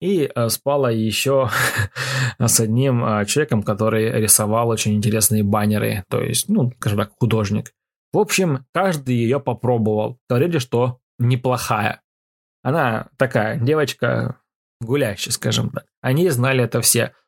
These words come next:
Ну, муж, оленяка, думал, что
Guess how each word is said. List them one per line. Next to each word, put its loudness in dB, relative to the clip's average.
Ну, 2
муж, 0
оленяка, 0
думал, 0
что -2